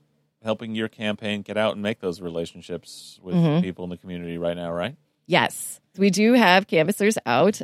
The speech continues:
Speaker 2: um, every, almost every night now at five o'clock, knocking on doors. There's
Speaker 1: Awesome.
Speaker 2: Yeah, and there's a ton of positive response, like, a ton.
Speaker 1: Fantastic.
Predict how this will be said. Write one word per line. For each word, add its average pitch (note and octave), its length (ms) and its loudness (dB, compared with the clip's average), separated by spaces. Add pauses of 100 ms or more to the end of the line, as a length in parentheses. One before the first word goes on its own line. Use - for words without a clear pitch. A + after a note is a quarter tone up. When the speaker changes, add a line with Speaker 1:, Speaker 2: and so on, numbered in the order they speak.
Speaker 2:
um, D#3 500 6 (160)
every, E3+ 580 4
almost B3 300 2
every F#3+ 220 4
night A3 240 4
now C#3 240 2
at - 200 2
five D3+ 200 2
o'clock, F3+ 480 0 (160)
knocking F3 340 2
on F#3 220 6
doors. A3 580 4 (320)
There's G#3+ 460 2 (160)
Speaker 1:
Awesome. B2+ 340 -2 (120)
Speaker 2:
Yeah, A3 180 4 (100)
and F3 220 6
there's G3+ 160 6 (260)
a F3 100 0 (140)
ton A#3+ 680 4 (100)
of D3+ 160 -2
positive B2+ 420 -2
response, - 580 -4 (180)
like, F#3+ 120 0
a F#3 60 4
ton. D#3 1000 4
Speaker 1:
Fantastic. F#2 480 -6